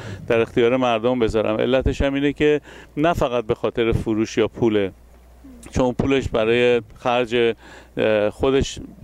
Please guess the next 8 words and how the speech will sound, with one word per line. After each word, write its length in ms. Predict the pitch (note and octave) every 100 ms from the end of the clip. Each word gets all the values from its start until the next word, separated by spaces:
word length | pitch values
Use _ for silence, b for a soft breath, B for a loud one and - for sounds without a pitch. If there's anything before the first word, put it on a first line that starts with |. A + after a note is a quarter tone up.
| A#2+ B2+
اه، 320 | B2 A2+ G#2+ A#2 A2+ G#2+ - -
تکثیرش 540 | B2+ A2+ - A#2+ B2 -
مصرف 420 | A2 - C3 -
می‌شه، 260 | A2 - - B B -
فقط 300 | C#3+ D#3 D3+
به 100 | D3
خاطر 340 | C3+ D3 D3+
ثبتشه. 840 | - D3+ D#3 - C3 A2+ G#2 G2